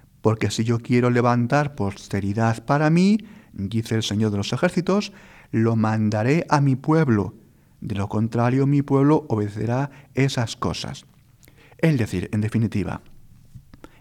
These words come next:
el dios mormón maldice, como hemos visto, la poligamia.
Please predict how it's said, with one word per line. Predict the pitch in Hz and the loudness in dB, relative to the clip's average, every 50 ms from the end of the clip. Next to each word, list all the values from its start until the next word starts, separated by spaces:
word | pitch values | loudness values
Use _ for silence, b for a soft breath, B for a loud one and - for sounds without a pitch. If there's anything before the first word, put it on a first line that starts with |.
| B B - | B B -6
el | 104 95 95 98 | -4 -4 -4 -2
dios | 104 120 120 113 110 - 120 | 0 0 2 2 2 2 2
mormón | 131 139 156 165 175 185 190 202 208 220 233 226 - B B B B B B B B - - | 2 4 4 4 4 4 4 4 4 2 2 0 -4 B B B B B B B B -10 -6
maldice, | 113 98 87 90 98 98 101 110 139 156 147 - 160 156 | -4 -4 -4 -4 -6 -6 0 2 4 4 4 2 0 0
como | - 120 104 104 | 2 2 2 2
hemos | 107 120 123 131 - | 2 2 0 0 0
visto, | - 190 185 - - - 196 202 - | 0 -2 -2 -2 -2 -4 -4 -2 -2
la | - 135 131 127 - | -2 0 0 0 0
poligamia. | - 120 120 117 120 135 151 147 131 123 107 98 87 76 - | 0 2 2 4 4 4 4 4 4 4 2 2 0 -2 -6